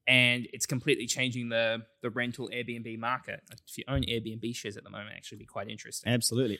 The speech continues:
Speaker 1: Uh,
Speaker 2: All right. So let's give them a case study.
Speaker 1: Cool.
Speaker 2: So let's say you are a forty-year-old,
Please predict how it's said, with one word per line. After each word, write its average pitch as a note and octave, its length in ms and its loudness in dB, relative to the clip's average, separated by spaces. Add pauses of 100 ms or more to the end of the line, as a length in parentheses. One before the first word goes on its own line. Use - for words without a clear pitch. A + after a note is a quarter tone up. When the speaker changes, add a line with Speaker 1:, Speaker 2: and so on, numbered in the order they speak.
Speaker 1:
Uh, - 60 -2
Speaker 2:
All F#3 100 12
right. D3+ 240 6
So F3 400 8
let's F3 440 2
give F3 360 -4
them C3 320 2
a C3 200 -2
case B3 340 4
study. A#2 320 4
Speaker 1:
Cool. G#2+ 240 0
Speaker 2:
So C3+ 760 2
let's F#3 320 6
say D3+ 320 6
you D#3 200 0
are C#3 180 2
a C#3+ 120 0
forty-year-old, F#3 1000 4